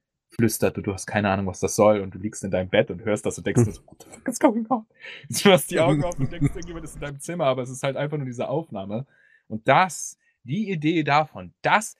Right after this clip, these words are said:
Speaker 1: das ist meiner Meinung nach eine Sache, in die man vielleicht horrortechnisch investieren sollte.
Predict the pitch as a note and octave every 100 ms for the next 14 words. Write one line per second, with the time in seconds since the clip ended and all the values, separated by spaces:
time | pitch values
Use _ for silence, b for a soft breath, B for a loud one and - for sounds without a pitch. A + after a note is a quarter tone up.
0 | _ _ A#2+ D3+ A3+ A3 - E3+ D#3+ D3
1 | C#3 E3 D3+ C3+ C#3+ - C3 B2+ A#2+ A2+
2 | B2 C3 B2 B2 A#2 A2 - A2+ A2 A#2+
3 | - - B2+ A#2+ A2 B2 A2 A2+ F#2 G2+
4 | F2 - - A2+ F#2 F2 C#2 D2+ E2+